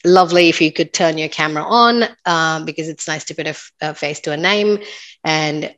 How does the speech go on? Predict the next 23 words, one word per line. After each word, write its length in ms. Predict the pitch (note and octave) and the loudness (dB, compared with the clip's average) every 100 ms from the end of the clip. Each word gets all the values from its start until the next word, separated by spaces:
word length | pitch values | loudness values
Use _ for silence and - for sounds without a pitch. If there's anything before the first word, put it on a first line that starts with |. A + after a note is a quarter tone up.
| - | -2
uh, 260 | D3+ D3 | 0 0
have 200 | C#3+ E3 | -2 -2
your 100 | D#3 | -2
microphones 540 | D3 D3+ D3+ D#3 D3+ D3+ | -2 -4 -8 -8 -6 -4
on 160 | D3 | -2
mute. 300 | F#3+ D4+ - F3+ | 2 2 0 -2
But 120 | D#3 | -2
obviously, 280 | D#3 D#3 D#3 | 0 -2 -4
if 100 | D#3 | -6
you 60 | |
wanna 200 | D3 C#3 | -6 -6
talk, 360 | C#3+ F3+ E3+ - | -6 -2 -2 0
ask 300 | D3+ C#3+ - | -2 -2 -2
questions, 480 | G3 F#3 - E3 D#3 | -2 -2 -2 -8 -8
please 260 | D#3 D3+ - | -6 -6 -6
unmute 500 | D#3 D3+ D3 D3 - | -6 -4 -4 -6 -8
and 260 | - C#3+ C#3 | -8 -8 -6
feel 180 | D#3 D3+ | -4 -4
free 280 | - D3 D3 | -4 -4 -4
to, 340 | C#3+ D#3+ D3+ - | -6 -10 -12 -6
uh, 160 | D3 | -4
ask 260 | D3+ D#3 - | -2 -2 -2
questions. 480 | G#3+ B3 - B3+ | 0 0 0 0